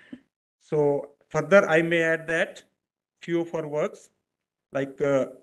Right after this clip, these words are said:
on the occasion of International Women's Day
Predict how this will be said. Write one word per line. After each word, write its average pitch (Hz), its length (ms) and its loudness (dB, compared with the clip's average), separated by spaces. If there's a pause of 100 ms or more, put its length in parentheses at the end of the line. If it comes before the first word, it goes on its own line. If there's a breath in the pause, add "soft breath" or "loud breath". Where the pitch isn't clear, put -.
(420 loud breath)
on 147 180 -4
the 170 100 4
occasion 185 380 0
of 175 320 -4
International 160 640 -8
Women's 147 340 -4
Day 139 400 -2